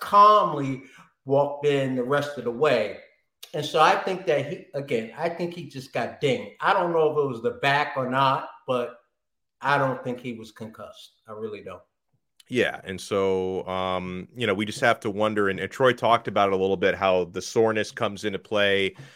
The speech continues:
Speaker 2: Um, i-, if he does have a back issue, you know, Mike McDaniel was kinda asked, like, "Can you guarantee Tua's gonna play Thursday?" I'm expecting Tua to play Thursday, but obviously McDaniel, he said it, like, "I, I've never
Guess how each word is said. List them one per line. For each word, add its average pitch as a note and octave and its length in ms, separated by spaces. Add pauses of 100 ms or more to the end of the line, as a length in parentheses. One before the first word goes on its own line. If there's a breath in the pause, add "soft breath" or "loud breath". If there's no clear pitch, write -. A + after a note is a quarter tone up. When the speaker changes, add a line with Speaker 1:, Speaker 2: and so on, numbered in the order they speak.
(200 loud breath)
Speaker 2:
Um, G2+ 160
i-, G2+ 40
if G2+ 260
he A#2+ 100
does B2 240
have A2+ 320
a F#2+ 100
back G#2 380
issue, G2 420
you F#2+ 80
know, F#2+ 120
Mike A2+ 260
McDaniel G#2 580
was F#2 160
kinda G2+ 220
asked, F#2 440
like, F2 140
"Can G2+ 140
you F2+ 80
guarantee G2 760 (440 soft breath)
Tua's A2+ 320
gonna G#2 180
play G2 280
Thursday?" B2 680
I'm D#3 160
expecting B2+ 500
Tua G#2+ 240
to F#2 80
play G2 220
Thursday, F#2+ 560
but G#2 120
obviously G#2+ 600
McDaniel, G2+ 560
he G#2 160
said D3+ 260
it, G#2+ 180
like, G#2 220
"I, G#2+ 220
I've G#2 240
never A2 580